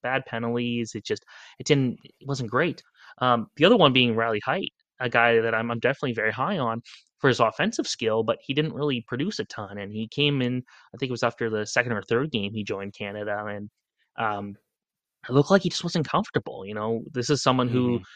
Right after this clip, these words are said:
Speaker 1: had to play some pretty big minutes in the W H L, had to do some big things, and I just, he, it just didn't seem like he was ever at a hundred percent. Um,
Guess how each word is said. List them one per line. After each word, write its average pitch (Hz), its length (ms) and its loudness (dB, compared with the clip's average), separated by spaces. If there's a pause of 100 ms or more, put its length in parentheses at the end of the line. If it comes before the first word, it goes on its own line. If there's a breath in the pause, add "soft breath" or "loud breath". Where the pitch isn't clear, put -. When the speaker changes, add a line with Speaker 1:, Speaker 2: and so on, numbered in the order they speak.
(300 loud breath)
Speaker 1:
had 117 140 2
to - 60 0
play 113 140 2
some 110 160 -2
pretty 120 200 -2
big 135 180 2
minutes 123 400 -2
in 131 60 -2
the 123 60 0
W 127 280 2
H - 180 -2
L, 117 300 0
had 113 140 -4
to 110 60 -14
do 117 120 -8
some 117 180 -10
big 110 220 -8
things, 143 320 -2
and 107 100 -4
I 113 60 -6
just, 117 320 -8
he, - 240 -12 (100)
it 127 140 -8
just 139 220 0
didn't 139 260 2
seem 139 280 0
like 120 200 -2
he 123 200 -8
was 120 320 -4 (120)
ever 120 320 4
at 113 340 0
a - 20 -6
hundred 113 280 -6
percent. 131 500 -6 (440 loud breath)
Um, 107 420 -2